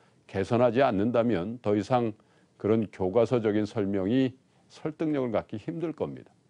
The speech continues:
저는 이십오 년 넘게 자본시장에 있으면서 유령 주식이라는 말은 처음 들어봤습니다.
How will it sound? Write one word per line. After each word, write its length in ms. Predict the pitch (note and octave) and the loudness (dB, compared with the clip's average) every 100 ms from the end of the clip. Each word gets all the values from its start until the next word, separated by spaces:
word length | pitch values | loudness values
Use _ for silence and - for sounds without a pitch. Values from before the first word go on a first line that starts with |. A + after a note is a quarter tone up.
| _ _ _ _ _ _ _ _ _ | _ _ _ _ _ _ _ _ _
저는 240 | D3+ F#3 E3+ | 6 8 6
이십오 340 | D#3 E3+ F3+ | 4 4 4
년 160 | F3+ E3+ | 4 4
넘게 240 | D#3 D#3 | 2 0
자본시장에 580 | - A2+ C3 B2+ C#3 B2+ | 0 2 2 2 2 2
있으면서 400 | G#2 - G#2+ A2+ | -2 -2 -4 -2
유령 380 | F2+ A#2+ D3+ D#3 | 0 2 2 2
주식이라는 500 | C#3 C3+ C3 B2 A#2 | -2 -2 0 0 2
말은 320 | G2+ C#3 B2+ | 2 2 0
처음 380 | - - G3+ F#3+ | -2 0 2 2
들어봤습니다. 580 | D3+ G#2 - - - | 0 0 -2 -10 -20